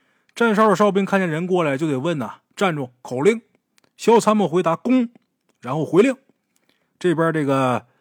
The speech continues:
哨兵得回“平”，哎，通过，这是正常的一个程序。可那天晚上肖参谋，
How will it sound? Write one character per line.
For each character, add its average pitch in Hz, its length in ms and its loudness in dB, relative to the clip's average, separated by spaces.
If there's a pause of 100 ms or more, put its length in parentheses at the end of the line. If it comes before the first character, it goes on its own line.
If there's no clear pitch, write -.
(380)
哨 165 180 0
兵 151 180 0
得 127 100 -4
回 160 160 2
“平”， 143 260 -2 (500)
哎， 107 260 -14
通 143 160 -4
过， 156 240 -2 (640)
这 185 80 -8
是 175 140 -2
正 185 200 -4
常 135 220 -4
的 147 80 -4
一 120 60 -6
个 127 100 -8
程 107 220 -8
序。 123 160 -14 (420)
可 - 140 -12
那 214 100 -4
天 220 180 0
晚 113 160 -4
上 143 80 -8
肖 208 260 -2
参 185 220 -2
谋， 156 220 -6